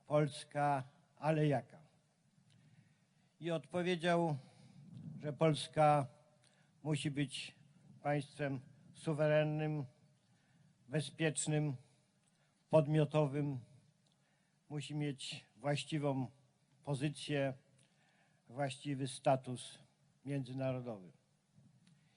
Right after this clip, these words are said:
I tym kierował się w swojej polityce, zarówno wewnętrznej, jak i zewnętrznej.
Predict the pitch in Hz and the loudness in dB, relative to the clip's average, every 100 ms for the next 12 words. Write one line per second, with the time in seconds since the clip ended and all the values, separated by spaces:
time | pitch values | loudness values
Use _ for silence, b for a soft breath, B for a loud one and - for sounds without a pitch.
0 | _ 156 - 196 175 180 170 165 165 156 | _ -10 -4 -4 -2 -2 0 2 0 -2
1 | 160 143 - 156 147 151 151 139 - 117 | -6 -8 -4 -4 -2 -2 -4 -4 -8 -14
2 | 131 120 113 - _ b b b - 127 | -10 -8 -10 -14 _ b b b -10 -2
3 | 147 151 147 143 139 131 - - 107 160 | 0 0 0 2 4 2 -4 -12 0 0
4 | 143 156 156 147 - 151 143 143 127 _ | 2 0 -2 -2 -6 -4 -4 -6 -10 _
5 | b b b b - 139 135 143 123 143 | b b b b -4 -2 -2 -4 0 0
6 | 113 113 98 - 95 | 0 -8 -10 -14 -18